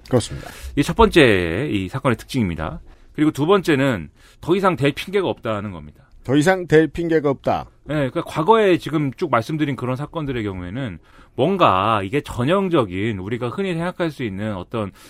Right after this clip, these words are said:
Speaker 2: 어, 이상적인, 뭐 이상적이라고 얘기하면 뭐하죠? 아주 전형적인 어떤 인종차별의 사건은 아니다라고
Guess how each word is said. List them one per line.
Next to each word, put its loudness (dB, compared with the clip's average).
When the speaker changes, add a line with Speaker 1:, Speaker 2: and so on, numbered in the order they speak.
Speaker 2:
어, -4
이상적인, 2
뭐 -2
이상적이라고 2
얘기하면 0
뭐하죠? -4
아주 -4
전형적인 2
어떤 -2
인종차별의 -2
사건은 -4
아니다라고 4